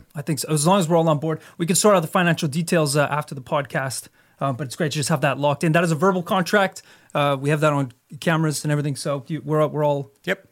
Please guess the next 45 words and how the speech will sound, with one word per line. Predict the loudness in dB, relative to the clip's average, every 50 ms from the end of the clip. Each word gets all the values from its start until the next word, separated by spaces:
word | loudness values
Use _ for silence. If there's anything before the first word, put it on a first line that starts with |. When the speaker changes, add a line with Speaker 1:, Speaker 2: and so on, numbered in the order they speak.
| _
Speaker 1:
we | -8 -6
all | -6 -4
understand. | -6 -8 -10 -12 -12 -12 -12 -12 _
Perfect. | -10 -10 -10 -10 -10 -14 -16 -18 _ _ _ _ -12
Uh, | -12 -10 -6
Speaker 2:
I'm | -2 0 0 0 0
Speaker 1:
great. | 0 0
Speaker 2:
in. | 0 -2 -4 -8 -12 _ -4
Speaker 1:
One | 2 4 4 4 4
thing | 2 2 2
I | 2 2
did | 2 2 0 0
do | 0 2 2
while | 4 4 4 4
researching | 2 2 0 0 0 0 -2 -2 0 0 0
this | 0 -2 -2
story | -2 -2 -2 0 0 -2
was, | -2 -2 -2 -2 -2 -4 -6 -6
um, | -4 -4 -4 -4 -4 -4 -6 -6 -8 -8 _ _ _ _ _
trying | 0 2 2 2
to | 2
figure | 0 -2 -2 0 2 4
out | 4 4 2 2
why | 0 0 2 2 2 2 0 0 -4 -6
someone | -6 -2 -2 0 2 2 0
with | 0 -2 -2
a | -2 -2
goat | 0 0 0 0 -2 -4
legs | -4 -2 0 0 0 -2 -4 -8 -12 -16 -20 _ _ _ _ -8
would | -6 -6 -4
want | -2 -2 0 2 2 2 0 -2 -6 -8 -4
to | -4 -2 -2
hitchhike. | -2 -2 -2 -2 -2 -2 -2 -2 -2 -6 -10 -20 _ _ _ _ _ _ _ -6
And, | -4 -2 0 0 0 0 2
um, | 2 2 2 2 2 2 2 2 0 -2 -4 _ _ _ _ _ _ _ _ -2
I | -2 -2
figured, | 0 2 0 2 2 2 4
you | 4
know, | 4 4
maybe | 2 2 0 0 0 0 -2 -4
if | -4 -6
you | -6 -4
have | -4 -4 -4 -4
a, | -6 -8 -10 -12 -12
a, | -10 -10 -10